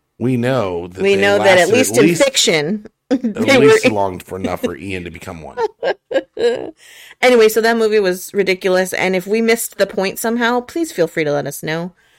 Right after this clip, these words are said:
Speaker 2: Um, 'cause I
Speaker 1: There really
Speaker 2: didn't,
Speaker 1: wasn't a
Speaker 2: I didn't
Speaker 1: point.
Speaker 2: understand it.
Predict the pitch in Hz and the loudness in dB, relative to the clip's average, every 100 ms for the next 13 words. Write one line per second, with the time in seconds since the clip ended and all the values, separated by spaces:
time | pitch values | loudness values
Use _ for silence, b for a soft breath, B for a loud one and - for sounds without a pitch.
0 | _ _ - 202 196 180 151 - _ - | _ _ -8 -4 -2 -4 -8 -16 _ -6
1 | 202 175 156 - - 143 151 113 104 95 | 2 2 0 -6 -4 0 2 2 2 0
2 | 90 87 92 160 165 151 139 127 - 139 | -2 -4 0 2 4 2 0 -4 -4 -4
3 | 120 - - | -4 -6 -8